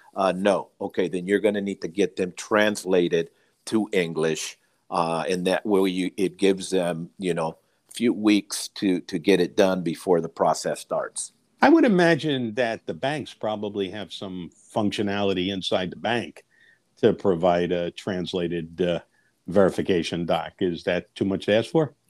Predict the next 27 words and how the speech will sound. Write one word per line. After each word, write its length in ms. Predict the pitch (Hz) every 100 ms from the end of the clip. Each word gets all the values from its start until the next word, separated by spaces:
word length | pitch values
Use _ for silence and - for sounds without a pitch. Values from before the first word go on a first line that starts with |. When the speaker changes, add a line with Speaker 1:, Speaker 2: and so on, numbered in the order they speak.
| _ _
Speaker 1:
When 360 | 170 156 160 156
I 180 | 185 202
worked 400 | 208 165 160 -
for 160 | 131
Wells 440 | 113 120 120 123 -
Fargo, 560 | 117 110 107 107 104
we 240 | 104 107 113
used 480 | 110 110 123 -
to 120 | 127 110
have 320 | 110 104 101
a 60 |
department 800 | 98 107 - 104 95 - 98 92
that 180 | 95 87
we 120 | 101
could 300 | - - 95
call 440 | - 113 98 98 95
on, 380 | 92 92 92 - _ _ _ _
uh, 520 | 101 95 90 90 90 - -
for 280 | 113 98 95
various 1000 | 92 98 104 104 104 98 95 92 - - _ _
languages 1000 | 95 92 101 101 95 95 82 98 90 85
that 300 | - 87 85 -
either 240 | 101 95
needed 380 | 92 95 95 -
to 100 | 92
be 280 | 85 92 90
translated, 1120 | - 104 98 101 92 95 98 92 92 90 90